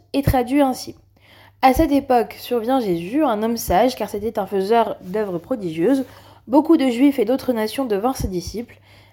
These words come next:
Lorsque, sur la dénonciation de nos notables, Pilate le condamnait à la croix, ceux qui l'avaient aimé au début ne cessèrent pas de le faire. Ils racontèrent qu'il leur apparut, ressuscité le troisième jour. Il était peut-être le Messie dont les prophètes avaient annoncé des merveilles.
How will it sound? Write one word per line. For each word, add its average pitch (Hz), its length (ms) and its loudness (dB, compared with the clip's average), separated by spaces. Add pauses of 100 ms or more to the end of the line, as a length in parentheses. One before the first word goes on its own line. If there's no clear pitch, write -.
Lorsque, 349 340 4
sur 277 160 -4
la 208 120 0
dénonciation 262 500 -2
de 254 120 0
nos 220 120 -2
notables, 214 500 -2 (100)
Pilate 262 540 2
le 196 140 -8
condamnait 233 500 -2
à 190 100 -10
la 165 120 -6
croix, - 380 -4 (340)
ceux - 360 0
qui - 140 -4
l'avaient 226 380 2
aimé 240 180 0
au 233 100 4
début 214 300 -4
ne 208 100 -2
cessèrent 226 440 -6
pas 220 120 -2
de 175 120 -2
le 165 100 -2
faire. 156 400 -8 (260)
Ils 220 100 4
racontèrent 277 480 4
qu'il 254 120 -2
leur 202 160 0
apparut, 196 520 -4 (320)
ressuscité 226 560 -2
le 202 100 -2
troisième 226 380 0
jour. 160 340 -8 (480)
Il 220 80 2
était - 180 2
peut-être 208 380 2
le 240 100 2
Messie 214 320 -4
dont 220 100 -4
les 180 100 0
prophètes 190 360 -8
avaient 185 200 -2
annoncé 180 260 -4
des 185 120 0
merveilles. 160 440 -8